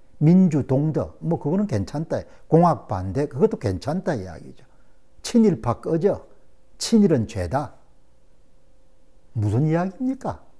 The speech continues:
예? 일본 여행 안 갑니까? 음? 이해가 안 되는 거죠.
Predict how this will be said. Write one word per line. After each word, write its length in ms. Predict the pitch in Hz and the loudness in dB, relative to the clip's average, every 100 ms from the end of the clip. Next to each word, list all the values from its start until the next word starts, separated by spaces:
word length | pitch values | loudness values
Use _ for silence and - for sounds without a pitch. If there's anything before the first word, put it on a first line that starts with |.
| - - - - - 98 | -20 -20 -20 -20 -14 -12
예? 160 | 143 - - - - - - - - - - - - - | -12 -14 -20 -20 -20 -20 -20 -20 -20 -20 -20 -20 -20 4
일본 360 | 190 208 220 170 | 6 8 8 6
여행 180 | 123 | 4
안 160 | 123 98 | 2 -2
갑니까? 580 | 113 156 208 214 - - - - - - - - - - - - - - - - - - - - - - - | -2 -2 -2 -4 -8 -10 -20 -20 -20 -20 -20 -20 -20 -20 -20 -20 -20 -20 -20 -20 -20 -20 -20 -20 -20 -20 -18
음? 180 | 107 - - - - - - - - - - - - - - - - - - - - - - | -18 -18 -20 -20 -20 -20 -20 -20 -20 -20 -20 -20 -20 -20 -20 -20 -20 -20 -20 -20 -20 -20 -6
이해가 380 | 104 110 117 90 | -2 -2 -2 -4
안 140 | 90 | -8
되는 300 | 95 98 104 | -10 -10 -12
거죠. 280 | 107 - | -16 -20